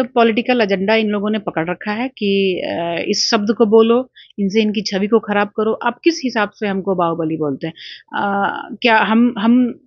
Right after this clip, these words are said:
ऐसा क्या कर दिए हैं जो हमको बाहुबली बोला जाता है? जहाँ तक रही फैमिली की बात है तो हमारा यहाँ पे, हम लोग यहाँ के, अ, पुरोहितों में आते हैं। यहाँ का पूरा गांव हमारा जजमान है, जो हमारे, अ, दादा ससुर और हमारे ससुर जी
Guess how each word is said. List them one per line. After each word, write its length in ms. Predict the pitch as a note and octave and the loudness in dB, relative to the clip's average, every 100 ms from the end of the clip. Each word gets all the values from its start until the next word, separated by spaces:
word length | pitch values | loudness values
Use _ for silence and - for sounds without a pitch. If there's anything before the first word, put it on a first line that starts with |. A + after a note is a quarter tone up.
| - | -6
ऐसा 200 | A3 A#3 | -4 -2
क्या 220 | A#3+ B3 B3 | 0 0 2
कर 180 | A#3 | 0
दिए 200 | G3 G3+ | 0 -2
हैं 60 | G#3 | -2
जो 100 | G3 | 0
हमको 240 | F#3+ F#3 | -2 -2
बाहुबली 440 | F#3 E3 E3+ F3 E3+ | 0 0 0 -2 -2
बोला 220 | E3+ D#3 | -2 -4
जाता 240 | - - | -6 -10
है? 180 | D#3 - _ - _ A3 | -14 -16 _ -20 _ -6
जहाँ 260 | G3 G3 | 0 2
तक 100 | A3 | 2
रही 160 | G3+ G#3+ | 4 2
फैमिली 320 | G#3 G3 G#3 | 4 2 2
की 120 | A3 | 2
बात 280 | G#3+ G#3 G3+ | 2 0 -2
है 100 | D4 - | -10 -8
तो 80 | B3 | -8
हमारा 360 | F#3 F3+ F3+ F#3 | -6 -4 -2 -2
यहाँ 360 | F3+ F#3 F3+ | -4 -4 -6
पे, 300 | G3 F#3+ F#3+ | -2 0 0
हम 220 | F#3+ F3+ F3 | -2 -2 -2
लोग 180 | F#3 | -2
यहाँ 180 | F#3 F3+ | -2 -2
के, 200 | F3+ F#3 | -2 -4
अ, 40 | F#3 - - - | -4 -12 -18 -8
पुरोहितों 500 | F3+ - G3+ G3 A#3+ | -4 4 6 6 6
में 140 | B3 B3 | 6 6
आते 260 | A#3 C4 | 2 2
हैं। 220 | B3 C#4+ | 2 2
यहाँ 300 | D#4+ G3 D#3+ | 0 -2 -2
का 100 | D#3+ | -4
पूरा 240 | F3 G3 F#3+ | -6 -2 -2
गांव 280 | F3 F3+ A3+ | 0 -2 0
हमारा 340 | A3 G#3+ A3 | -2 0 0
जजमान 420 | G#3+ G3 G#3 A#3 | 0 -2 -2 -2
है, 200 | A3+ D4 - _ _ - | -4 -8 -12 _ _ -4
जो 100 | G3 | -2
हमारे, 560 | F#3+ F#3 F#3 F#3+ F#3+ | 0 0 0 2 2
अ, 60 | F#3+ F3 E3 D#3+ D#3+ D#3+ | 2 0 -2 -4 -6 -2
दादा 220 | F#3 G#3 | 0 0
ससुर 380 | G#3 F#3+ G#3+ G#3 | 0 0 2 2
और 240 | - F#3+ | 0 -4
हमारे 720 | F3+ F3 E3+ F3 E3 D#3 D3 D3 | -4 -4 -2 -2 -2 -2 -4 -6
ससुर 340 | - G3+ A3 | -4 0 0
जी 220 | G3 G#3+ | 2 0